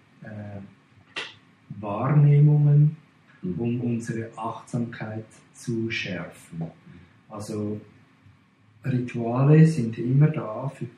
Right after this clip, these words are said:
Speaker 1: in meinem Verständnis, zur Unterstützung für das, was ich nachher machen möchte. Und von dem her sehe ich jetzt die Rituale bei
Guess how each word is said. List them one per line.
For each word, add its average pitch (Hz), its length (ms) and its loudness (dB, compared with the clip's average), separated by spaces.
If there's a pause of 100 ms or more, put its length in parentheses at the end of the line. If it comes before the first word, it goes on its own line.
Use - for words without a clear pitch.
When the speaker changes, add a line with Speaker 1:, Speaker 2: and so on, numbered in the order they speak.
(240)
Speaker 1:
in 104 140 -8
meinem 104 360 -2
Verständnis, 110 800 -6
zur 113 140 -10 (140)
Unterstützung 123 1000 -6 (420)
für - 60 -14
das, 110 280 -8
was 113 180 -8
ich 107 120 -8
nachher 101 300 -10
machen 180 480 -10
möchte. - 280 -18 (480)
Und 107 160 -12
von 104 140 -10
dem 104 300 -4
her 120 420 -4 (400)
sehe 135 520 2
ich - 360 -2
jetzt 113 320 -8 (260)
die 120 100 -4
Rituale 107 600 -6
bei 101 420 -12